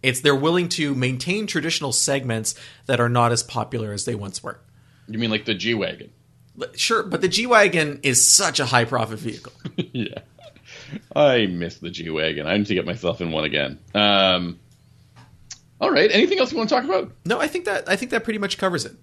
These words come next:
Speaker 1: I, I
Speaker 2: I
Speaker 1: think, you know, if, if you're looking for a very comfortable luxury convertible, this is something you need to try. If you're looking for something that's engaging to drive, you will be disappointed. That's not what this is about. So go in with those expectations.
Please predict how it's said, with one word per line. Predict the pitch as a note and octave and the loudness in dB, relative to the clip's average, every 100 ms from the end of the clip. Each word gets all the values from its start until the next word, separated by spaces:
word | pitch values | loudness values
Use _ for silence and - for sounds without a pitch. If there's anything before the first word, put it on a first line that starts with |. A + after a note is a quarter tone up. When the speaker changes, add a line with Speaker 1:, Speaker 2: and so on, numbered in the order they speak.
| _ | _
Speaker 1:
I, | D3+ | 4
I | - | 6
Speaker 2:
I | A3+ | 4
Speaker 1:
think, | B3 D4+ A#3 | 4 2 2
you | |
know, | C#4 | 2
if, | B3+ G#3+ | 2 0
if | G#3+ | 0
you're | B3 | 0
looking | C#4 D4 | 0 -4
for | - C#4+ | -4 0
a | F#3 | 2
very | C3+ A#2+ D3 A3+ B3+ | 0 0 0 0 -2
comfortable | - F3 A3 F3+ | -4 -6 -4 -2
luxury | C#3+ D#3 G3 | -2 -2 -4
convertible, | F3+ B2 A#2 E3+ A3 - | -6 -4 -2 -2 -4 -8
this | B2+ D3+ E3+ | -4 0 2
is | - | 2
something | G#3 F#3 | 0 0
you | D#3+ | -2
need | C#3 | -4
to | B2+ | -4
try. | - A#2+ D#3 - | 2 4 4 0
If | C3+ | -4
you're | D#3 | -2
looking | D#3 G#3 | -2 -2
for | G3 | 0
something | F#3+ F#3 F#3 | 0 0 0
that's | D3+ | 0
engaging | D3 B2 C#3 D#3+ | 0 2 2 0
to | D#3+ | -4
drive, | A#2+ A#2+ C3+ G3 G3 - | 0 4 4 4 -4 -10
you | B2 C#3 | -8 -4
will | D3+ | -2
be | C#3+ | -2
disappointed. | C#3+ C3 B2+ B2 C#3 A#3+ - _ - | -2 -4 -4 -6 -8 -8 -16 _ -4
That's | D3 - | -2 0
not | D3+ C#3+ | 0 0
what | D#3 | -2
this | C3 | -2
is | C3 | -2
about. | A2+ B2 - - - | -2 -2 -2 -8 -10
So | - F3 | -2 0
go | C#3+ D#3+ A3+ | 2 2 0
in | |
with | B3+ - | -2 -4
those | F3 F#3 F#3 | -2 -2 -2
expectations. | F#3 - E3 C3 D3 - - | -4 -6 -6 -6 -6 -6 -10